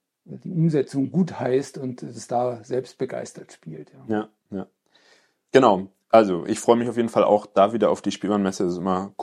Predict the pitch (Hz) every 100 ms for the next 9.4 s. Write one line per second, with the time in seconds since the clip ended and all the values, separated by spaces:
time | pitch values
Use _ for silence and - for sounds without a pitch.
0 | - 101 90 85 90 90 92 - 92 90
1 | 90 87 104 92 90 95 90 - 92 87
2 | 87 87 95 - 117 104 110 104 107 82
3 | 85 95 - 90 - - _ _ _ -
4 | 104 117 120 - 90 - - 87 98 92
5 | - 90 87 85 85 - 101 - 87 80
6 | 95 - _ - 95 - 92 90 - -
7 | 98 117 _ _ _ _ _ _ _ 139
8 | 113 185 208 208 - 165 160 175 - 202
9 | 175 185 196 208